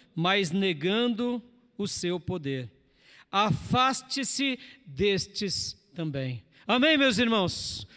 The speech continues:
Estamos nos sinais dos tempos ou não? Vamos ler um outro texto ainda de Timóteo, que fala ainda sobre os sinais dos tempos. Primeira Timóteo quatro. Vão abrindo em segunda Tessalonicenses dois três.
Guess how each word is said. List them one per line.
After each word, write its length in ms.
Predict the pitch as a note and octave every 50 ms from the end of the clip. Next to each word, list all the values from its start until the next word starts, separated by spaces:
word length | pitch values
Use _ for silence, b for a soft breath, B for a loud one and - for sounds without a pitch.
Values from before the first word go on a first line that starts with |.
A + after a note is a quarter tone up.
| B -
Estamos 380 | - - - C#4 C4+ B3+ A#3+
nos 140 | G#3 A#3 F#3+
sinais 260 | - A#3+ A#3+ A#3+ G#3+
dos 60 | F#3
tempos 340 | - B3 C4 B3+ A3+ A#3+ F#3+
ou 100 | A3+ A3
não? 240 | G#3+ F#3+ D#3+ C3 - B B B B
Vamos 240 | - C4 C4+ C4+ G#3+
ler 120 | A3 A#3+ B3
um 80 | A#3+
outro 240 | A#3 A#3 A3+ - A3+
texto 300 | - A#3 A3 G3+ - A3
ainda 240 | G#3+ G#3+ G#3+ G3+ G3
de 140 | E3+ F#3+ F#3
Timóteo, 580 | - - F3+ F3+ F#3 F3+ E3 - - - - b b b b b b b _ _ _ _ _ _ _
que 120 | - F#3+ -
fala 360 | - - A3 B3 C4+ C4+ B3
ainda 460 | G#3 G3+ A#3 C4 B3+ F3+ E3 C#3+ C3+
sobre 600 | A#2+ - - - - A#3 A#3+ B3 G3 E3 F#3+ F#3+
os 120 | F#3 E3+ -
sinais 280 | - F3+ E3+ E3+ E3
dos 120 | D3 D3+ -
tempos. 340 | - D#3 C#3 A2+ - - B B B B _ _ _ _ _ _ _ _ _ _ _ _ _ _ _ _ _ _ _ _ _ _ _ _ _
Primeira 500 | D#3+ C#3+ C#3+ D3+ E3 F#3 F#3+ F#3+ G3 F#3+
Timóteo 500 | - - E3+ E3 E3 F3+ F#3 - - F3+
quatro. 480 | - - E3 C#3+ A#2 - _ _ - - - - _ _ _ _ _ _ _ _ _ _ _ _ _ _ _ _ _ _ _ _ _ _ _ _ _ _ _ _ _ _ _ _ - _ _ _ _ _ _ -
Vão 200 | D3+ G3 A3 A3
abrindo 320 | G#3 F3 G3+ A3 A3 A3
em 80 | G#3+ G3
segunda 440 | - - G#3+ E3+ G#3 C#4 C4 C4
Tessalonicenses 1200 | B3+ - - - _ A#3 A3 G#3+ - G#3 F#3+ F#3 F#3 F3+ E3+ D#3 - - G#3 G#3+ G#3 - - F#3
dois 280 | D#3 D3+ E3+ E3 D3 -
três. 560 | - - C#3 C#3 D3 D#3 F#3+ G3+ - - -